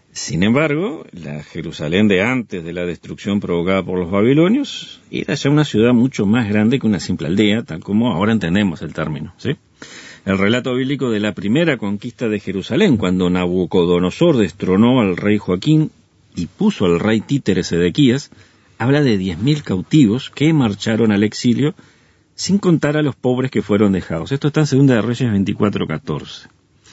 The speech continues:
Así que el recinto encerrado en las murallas recién terminadas debía ser enorme.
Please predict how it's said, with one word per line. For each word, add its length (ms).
Así 200
que 80
el 140
recinto 480
encerrado 560
en 80
las 100
murallas 500
recién 300
terminadas 500
debía 220
ser 220
enorme. 500